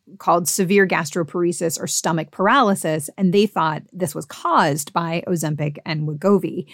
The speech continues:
Um, now, it's not clear that it was. Um, it's also possible, the doctor said, that these patients already had sort of a silent version of this and that these drugs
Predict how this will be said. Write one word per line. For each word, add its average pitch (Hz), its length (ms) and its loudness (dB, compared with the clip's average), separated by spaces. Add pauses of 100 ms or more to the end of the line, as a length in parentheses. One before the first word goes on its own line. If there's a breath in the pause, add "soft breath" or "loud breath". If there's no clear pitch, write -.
(440 loud breath)
Um, 180 300 2
now, 202 120 0
it's 202 120 -2
not 320 160 0
clear 262 480 4
that 196 180 2
it 196 160 -2
was. 214 720 2 (300 loud breath)
Um, 170 300 2
it's 190 180 0
also 202 240 2
possible, 185 560 0
the 180 100 -2
doctor 175 300 -2
said, 180 260 0
that 165 260 -2
these 180 200 -4
patients 190 320 2
already 180 260 2
had 185 340 0
sort 180 140 0
of 160 80 -2
a 160 60 -6
silent 180 540 -2
version 185 580 2
of 269 180 2
this 320 380 0
and 196 160 4
that 170 160 -2
these 170 200 -2
drugs 165 380 -2